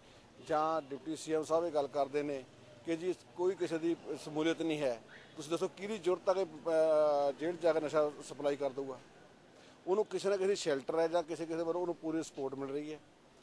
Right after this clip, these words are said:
ਤੇ ਅੱਜ ਇਹ ਇੱਕ ਬੜੀ ਮੰਦਭਾਗੀ ਗੱਲ ਹੈ ਵੀ ਕੋਰਟ ਦੇ ਵਿੱਚ ਇਹ ਗੱਲ ਪ੍ਰੋਡਿਊਸ ਕਰਨੀ ਬਹੁਤ ਹੀ ਮਾੜੀ, ਮੈਂ ਕਹਿੰਦਾ ਵੀ ਇੱਕ,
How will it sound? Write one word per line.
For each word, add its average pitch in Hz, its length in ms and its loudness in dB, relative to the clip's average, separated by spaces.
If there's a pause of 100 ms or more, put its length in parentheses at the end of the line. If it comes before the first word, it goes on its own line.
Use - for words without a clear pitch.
(260)
ਤੇ 214 120 0 (200)
ਅੱਜ 160 160 0
ਇਹ 208 100 8
ਇੱਕ 185 140 0
ਬੜੀ 165 340 2
ਮੰਦਭਾਗੀ 151 580 2
ਗੱਲ 156 160 2
ਹੈ 170 40 6
ਵੀ 180 80 0
ਕੋਰਟ 185 340 4
ਦੇ 202 100 6
ਵਿੱਚ 190 140 4
ਇਹ 185 80 2
ਗੱਲ 170 140 4
ਪ੍ਰੋਡਿਊਸ 160 300 -4
ਕਰਨੀ 151 400 0 (840)
ਬਹੁਤ 214 420 4
ਹੀ 214 400 -2
ਮਾੜੀ, 143 400 4
ਮੈਂ 190 160 2
ਕਹਿੰਦਾ 196 200 0
ਵੀ 196 180 2
ਇੱਕ, 180 140 -4